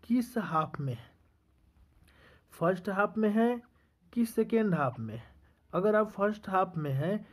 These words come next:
तो आपको एक रूल फॉलो करना होगा। रूल क्या होगा? left plus right is equal to fourteen। अगर फर्स्ट हाफ में क्वेश्चन पूछेगा लेफ्ट से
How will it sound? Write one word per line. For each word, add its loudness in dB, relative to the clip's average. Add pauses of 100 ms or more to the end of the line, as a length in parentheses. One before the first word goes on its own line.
(220)
तो 0
आपको 0
एक 2
रूल 4
फॉलो 4
करना -2
होगा। -4
रूल 2
क्या 2
होगा? 2
left 0
plus 2
right 0
is 0
equal -2
to -2
fourteen। -6 (920)
अगर 4
फर्स्ट 0
हाफ 2
में 0
क्वेश्चन -2
पूछेगा 2
लेफ्ट 0
से -2